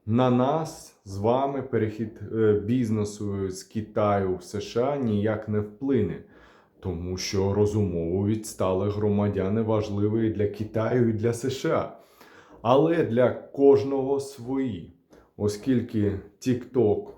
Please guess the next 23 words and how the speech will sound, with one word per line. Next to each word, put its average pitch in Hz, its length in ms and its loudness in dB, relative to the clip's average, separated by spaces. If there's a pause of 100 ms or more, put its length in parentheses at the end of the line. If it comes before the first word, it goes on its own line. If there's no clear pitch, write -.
(160)
це 104 260 2
не 98 160 -2
тільки 156 420 -2
величезні 101 720 2
суми 92 380 -8
капіталу, 95 760 -2
а 95 140 0
й 95 200 -2
засіб 101 760 0
інформаційного 98 1160 -4
впливу, 170 760 0 (600)
мож-, 107 280 0
можна 180 400 0
говорити 135 640 0
про 120 380 -2
ескалацію 110 840 -2
протистояння 101 1040 -4
С 101 200 -8
Ш 98 300 -4
А 92 80 -2
і 92 160 -4
Китаю. 90 520 -6 (500)
Буквально 117 760 0